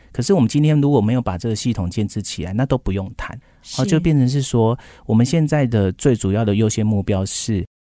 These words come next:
Speaker 1: 我们至少把市政府的各项可以提供线上服务的功能都整并到新竹通里面，然后辅以这个会员的机制，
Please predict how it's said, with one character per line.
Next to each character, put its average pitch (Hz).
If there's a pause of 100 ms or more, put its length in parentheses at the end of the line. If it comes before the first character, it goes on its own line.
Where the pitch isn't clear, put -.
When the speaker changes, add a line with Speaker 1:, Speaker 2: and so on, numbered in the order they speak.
Speaker 1:
我 110
们 117
至 180
少 87
把 85
市 -
政 143
府 92
的 90
各 139
项 117
可 120
以 110
提 -
供 113
线 123
上 107
服 92
务 107
的 90
功 92
能 - (320)
都 127
整 95
并 110
到 101
新 104
竹 92
通 95
里 82
面， 87 (360)
然 107
后 139
辅 120
以 120
这 113
个 95
会 135
员 90
的 87
机 98
制， 92